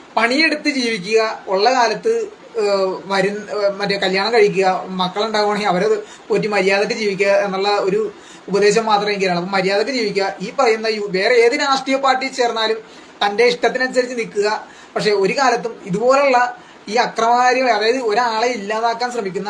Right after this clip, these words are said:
ആളുകളുടെ കൂടെ നിൽക്കരുത് എന്ന് മാത്രം പറഞ്ഞുകൊണ്ട് ഞാൻ നിർത്തുന്നു. ഞാൻ ഈ കോൺഗ്രസ് എന്ന് പറയുന്ന കുടുംബത്തിൽ നിന്ന് പടിയിറങ്ങുന്നു. ഞാൻ ഇനി മുതൽ യൂത്ത് കോൺഗ്രസിന്റെ മണ്ഡലം പ്രസിഡന്റ് അല്ലാന്ന്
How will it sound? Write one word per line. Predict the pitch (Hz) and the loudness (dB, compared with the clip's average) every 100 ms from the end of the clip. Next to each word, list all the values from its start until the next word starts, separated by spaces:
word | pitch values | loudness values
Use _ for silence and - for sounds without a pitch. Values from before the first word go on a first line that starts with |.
| 190 190 | -4 -4
ആളുകളുടെ | 185 190 202 | -4 -4 -2
കൂടെ | 196 202 | -4 -4
നിൽക്കരുത് | 185 - 202 202 226 | -8 -4 -2 -2 -2
എന്ന് | 185 208 190 | -4 -6 -6
മാത്രം | 175 196 | -6 -6
പറഞ്ഞുകൊണ്ട് | 185 170 170 160 175 180 170 | -4 -6 -10 -10 -10 -8 -6
ഞാൻ | 175 185 - 185 | -6 -10 -10 -8
നിർത്തുന്നു. | 165 170 180 - - - - - 180 | -6 -6 -6 -8 -18 -20 -20 -6 -2
ഞാൻ | 190 214 | 0 -2
ഈ | 202 | -2
കോൺഗ്രസ് | 196 185 190 | -2 -4 -6
എന്ന് | 202 208 | -6 -2
പറയുന്ന | 196 190 196 | -2 -2 -2
കുടുംബത്തിൽ | 180 175 175 | 0 0 -2
നിന്ന് | 185 190 | -4 -4
പടിയിറങ്ങുന്നു. | 170 165 175 151 - 170 - - - - 190 | -4 -2 -4 -6 -12 -20 -20 -20 -12 -2 0
ഞാൻ | 196 254 220 | 0 -2 -4
ഇനി | 220 | -2
മുതൽ | 208 196 226 - - 190 | 0 0 -2 -6 -6 -6
യൂത്ത് | 202 226 | -2 -2
കോൺഗ്രസിന്റെ | 214 202 208 208 | -2 -2 -2 -4
മണ്ഡലം | 180 180 185 | -2 -2 -2
പ്രസിഡന്റ് | 180 190 | -2 -2
അല്ലാന്ന് | 175 175 | 0 0